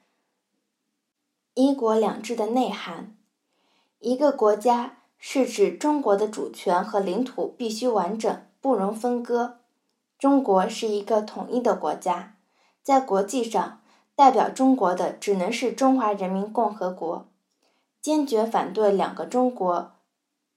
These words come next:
陈一中一台等分裂国土的图谋。两种制度是在统一的中华人民共和国内部，大陆实行社会主义制度，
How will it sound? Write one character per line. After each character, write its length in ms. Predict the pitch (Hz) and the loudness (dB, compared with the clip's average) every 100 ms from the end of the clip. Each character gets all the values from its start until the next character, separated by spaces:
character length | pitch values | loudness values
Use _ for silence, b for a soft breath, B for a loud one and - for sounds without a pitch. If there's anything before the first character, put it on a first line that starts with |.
| _ _ _ _ _ | _ _ _ _ _
陈 260 | - 226 226 | -10 -2 0
一 160 | 262 226 | 2 2
中 280 | 262 269 254 | 4 2 2
一 100 | 214 | -2
台 440 | - 202 190 220 B B - | -8 -6 -6 -8 B B 0
等 260 | 208 196 | 0 0
分 300 | 196 - 269 | -4 -2 0
裂 180 | 269 220 | 2 2
国 220 | 202 185 208 | 0 -2 -2
土 320 | - 175 - | -4 -10 -8
的 260 | 165 165 - | -8 -8 -12
图 220 | - 190 | -14 -8
谋。 420 | 220 180 175 - _ _ _ _ _ _ _ _ _ | -2 -2 -2 -8 _ _ _ _ _ _ _ _ _
两 240 | - 240 262 | 2 4 4
种 240 | 247 190 | 2 -2
制 200 | 190 247 | 0 0
度 260 | 220 185 - | 0 -4 -4
是 240 | - 254 | -4 -4
在 280 | 233 226 202 | 2 2 2
统 280 | 202 214 214 | -2 -10 -2
一 180 | 240 254 | 0 2
的 160 | 196 | 0
中 240 | 185 262 262 | 2 2 2
华 200 | 214 208 | 2 2
人 140 | 202 | 2
民 260 | 196 214 220 | 0 -2 0
共 180 | 240 | 0
和 160 | 220 202 | 0 -2
国 200 | 202 190 | 0 0
内 240 | 233 233 | 2 0
部， 340 | 190 180 - - b b b | -2 -6 -10 -12 b b b
大 220 | - 254 | 4 4
陆 160 | 233 208 | 4 0
实 220 | - 208 | -4 -6
行 260 | 208 202 220 | -4 -2 -2
社 240 | - 233 | 0 0
会 180 | 233 202 | 2 -2
主 200 | 196 185 | -2 -4
义 120 | 196 | -2
制 240 | 190 202 175 | -2 -2 -2
度， 360 | 175 156 - | -2 -6 -8